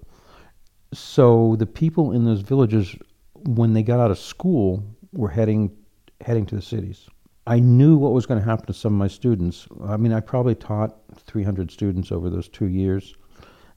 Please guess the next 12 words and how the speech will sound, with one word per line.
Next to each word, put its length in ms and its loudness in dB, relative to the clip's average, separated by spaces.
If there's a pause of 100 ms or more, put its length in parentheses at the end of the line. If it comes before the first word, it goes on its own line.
(120)
And 220 -2
I 60 2
followed 360 2
a 60 2
number 260 2
of 80 -2
them, 220 0
and 260 0
a 60 -6
couple 240 -2
of 60 0
them 160 0